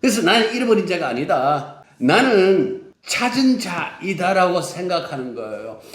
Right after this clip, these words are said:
여러분들, 이 바리새인과 서기관들이 이런 과정을 안 겪었을 것 같아요. 우리, 우리나라가 당한 거, 일제 삼십육 년은 <laughs> 저기 이 사람들이 당한 거에 비하면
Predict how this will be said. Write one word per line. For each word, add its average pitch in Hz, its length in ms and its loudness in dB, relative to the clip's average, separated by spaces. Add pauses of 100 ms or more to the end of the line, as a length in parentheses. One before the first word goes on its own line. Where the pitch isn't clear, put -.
(260)
여러분들, 233 480 0
이 233 160 -2
바리새인과 220 460 0
서기관들이 180 840 -2
이런 277 320 0
과정을 170 480 -6
안 117 300 -6
겪었을 220 520 -2
것 143 140 -2
같아요. 104 640 -6 (180)
우리, 247 320 4
우리나라가 220 680 2
당한 147 360 -4
거, 151 320 -2
일제 247 260 -6
삼십육 220 520 -2
년은 196 380 -4
<laughs> - 20 -8
저기 160 500 -6
이 214 100 -10
사람들이 226 480 -2
당한 147 380 -4
거에 175 360 -2
비하면 135 880 -2